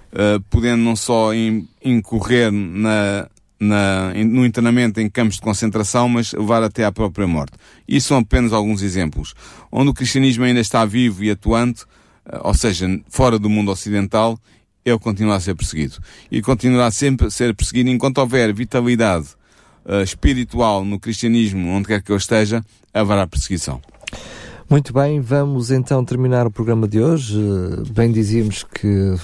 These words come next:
Speaker 2: é triste olharmos para trás e vermos esse período na história da Igreja aqui na Terra, na história do cristianismo.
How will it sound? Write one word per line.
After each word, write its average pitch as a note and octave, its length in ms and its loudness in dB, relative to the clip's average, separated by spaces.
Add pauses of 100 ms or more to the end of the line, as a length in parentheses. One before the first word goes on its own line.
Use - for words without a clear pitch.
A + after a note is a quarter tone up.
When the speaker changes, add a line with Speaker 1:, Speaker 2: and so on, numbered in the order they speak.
Speaker 2:
é A#2+ 120 4
triste - 560 -2
olharmos A2 400 2
para G2+ 160 -4
trás A2+ 440 0 (460)
e A2+ 80 2
vermos A2 640 0 (100)
esse A#2 260 2
período A#2+ 720 2
na A2 80 0
história A2 400 0
da G#2 100 2
Igreja G2+ 480 0
aqui - 240 -4
na F2+ 140 2
Terra, G#2 340 0
na F#2+ 80 2
história G2 260 2
do F#2+ 100 0
cristianismo. F#2+ 520 0